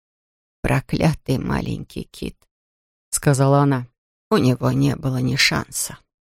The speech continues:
Нам следовало застрелить его в самом начале». Я выпил две кружки чая, прежде чем набрался смелости спросить хоть что-то.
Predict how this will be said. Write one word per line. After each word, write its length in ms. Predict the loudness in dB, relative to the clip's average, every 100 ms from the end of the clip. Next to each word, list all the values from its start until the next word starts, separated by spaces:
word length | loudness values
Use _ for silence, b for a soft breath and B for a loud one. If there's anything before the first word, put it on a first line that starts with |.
| _ 2
Нам 240 | 4 4
следовало 640 | 2 0 -2 -2 -6 -4 0
застрелить 600 | 0 -2 -2 -2 0 -2
его 160 | -2 -2
в 80 |
самом 380 | 0 -2 -4 -12
начале». 520 | -12 -4 -4 -4 -10 _ _ _ _ _ _ _ _ _ _ _ _ _ 2
Я 120 | 4
выпил 320 | 6 6 6 6
две 160 | 6
кружки 400 | 6 2 2 -2
чая, 300 | 0 2 2
прежде 340 | 4 2 2 0
чем 240 | 2 4
набрался 420 | 4 4 2 2
смелости 460 | 0 2 4 2 -2
спросить 500 | -2 0 0 0 -2
хоть 180 | -6 -4
что-то. 460 | -6 -8 -10 -18